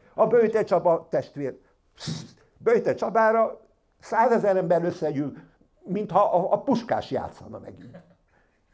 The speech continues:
Igen, mert ezeknek hitele van.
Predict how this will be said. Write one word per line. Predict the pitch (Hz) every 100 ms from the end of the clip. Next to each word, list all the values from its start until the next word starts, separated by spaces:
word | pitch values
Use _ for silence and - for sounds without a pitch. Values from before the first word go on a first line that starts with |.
| _ _ -
Igen, | 202 110 82 - _ _ _ _ _ _ - 123
mert | 139 165 190 - - - _
ezeknek | - 131 131 165 160
hitele | 180 - 92 95
van. | 92 95 87